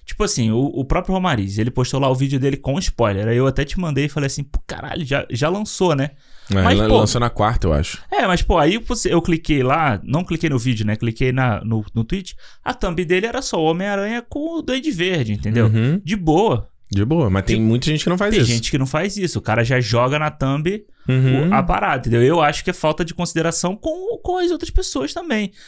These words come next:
Speaker 1: Até porque muitas vezes você é impactado por esse tipo de postagem e tal, sem você tá seguindo a pessoa. Às vezes é
Speaker 2: Pois é.
Speaker 1: alguém que curte, é indicação, sabe? O Twitter fala assim, "Ah, esse aqui é cinema."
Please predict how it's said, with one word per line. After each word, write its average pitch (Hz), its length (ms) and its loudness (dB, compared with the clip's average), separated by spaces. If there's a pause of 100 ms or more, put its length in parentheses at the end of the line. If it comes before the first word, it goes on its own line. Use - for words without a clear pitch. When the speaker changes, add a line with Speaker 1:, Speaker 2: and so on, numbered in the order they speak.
Speaker 1:
Até 220 160 0
porque 226 220 -4
muitas 240 260 -2
vezes 220 200 -6
você 220 240 -2
é - 20 -4
impactado 156 640 -2
por 143 200 -2
esse - 200 -2
tipo 131 240 -4
de 123 100 -4
postagem 123 600 -2
e - 20 -4
tal, 202 240 -2 (320)
sem 285 220 -2
você 294 240 0
tá 196 100 -4
seguindo 151 320 -2
a 143 80 0
pessoa. 113 400 2
Às 101 80 0
vezes 180 240 -2
é 185 180 2
Speaker 2:
Pois 120 280 4
é. 117 80 2
Speaker 1:
alguém 170 320 2
que - 100 -4
curte, 175 640 0
é 139 160 0
indicação, 160 800 0
sabe? 143 280 2
O - 20 -2
Twitter 156 260 0
fala 147 160 0
assim, 156 140 -2
"Ah, 196 180 0
esse 170 160 -2
aqui 165 160 -4
é 180 60 -2
cinema." 170 560 0